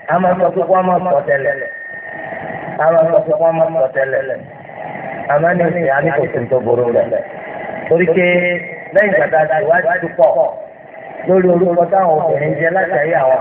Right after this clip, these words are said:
sàhábà wa. A rí i, a rí nínú àwọn tó ti lọ tọ́sọ ní, tọ́sọ ọmọ rẹ̀ ní Amatullah. A rí nínú ẹni tọ́sọ ọmọbìnrin rẹ̀ ní Amatur Rahman.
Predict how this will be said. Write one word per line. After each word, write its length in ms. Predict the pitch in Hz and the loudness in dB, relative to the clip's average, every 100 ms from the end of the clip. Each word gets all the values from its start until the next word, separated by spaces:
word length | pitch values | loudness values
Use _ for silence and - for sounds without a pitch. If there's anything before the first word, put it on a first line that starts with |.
| 131 | 0
sàhábà 420 | - - 143 127 | 0 -2 0 0
wa. 160 | 117 123 - - - - - - - - | 0 -2 -4 -8 -18 -20 -20 -18 -16 -10
A 140 | 151 156 156 | -2 0 2
rí 200 | 156 160 | 0 0
i, 80 | 165 | 0
a 160 | 160 160 165 | 2 2 2
rí 100 | 165 | 2
nínú 200 | 170 185 | -2 0
àwọn 220 | 170 151 156 | 0 0 0
tó 80 | 156 | -2
ti 140 | 156 | -4
lọ 180 | 139 147 | -2 0
tọ́sọ 320 | 139 160 165 143 | 0 -2 0 -2
ní, 320 | 147 143 151 - | 0 -4 -6 -4
tọ́sọ 280 | 185 165 160 | -2 0 2
ọmọ 160 | 151 | 2
rẹ̀ 240 | 151 139 131 | 0 0 0
ní 80 | - | -2
Amatullah. 720 | 165 165 165 165 143 151 160 151 - - - - | 0 2 2 0 0 2 2 0 -2 -8 -20 -14
A 120 | - 156 | -2 0
rí 160 | 160 160 | 2 0
nínú 220 | 165 160 | 0 2
ẹni 180 | 151 156 | 2 2
tọ́sọ 240 | 160 160 | 0 0
ọmọbìnrin 500 | 151 147 143 147 143 | 0 0 -2 -2 0
rẹ̀ 140 | 135 139 | 0 0
ní 80 | |
Amatur 420 | - 160 160 160 139 | 0 0 0 0 0
Rahman. 480 | 135 131 143 160 | 0 0 0 0